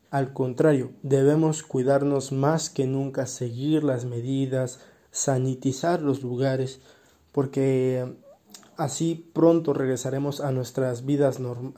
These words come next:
normales, a nuestras rutinas, a como todo era antes, pero evitemos más muertes.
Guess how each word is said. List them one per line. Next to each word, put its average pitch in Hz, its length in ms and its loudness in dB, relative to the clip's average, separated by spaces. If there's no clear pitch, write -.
normales, 135 1080 2
a 120 500 -6
nuestras 123 800 -6
rutinas, 139 1040 0
a 135 240 0
como 139 360 4
todo 156 260 6
era 147 280 4
antes, 151 480 -4
pero 151 380 8
evitemos 147 760 2
más 135 280 0
muertes. 143 640 -4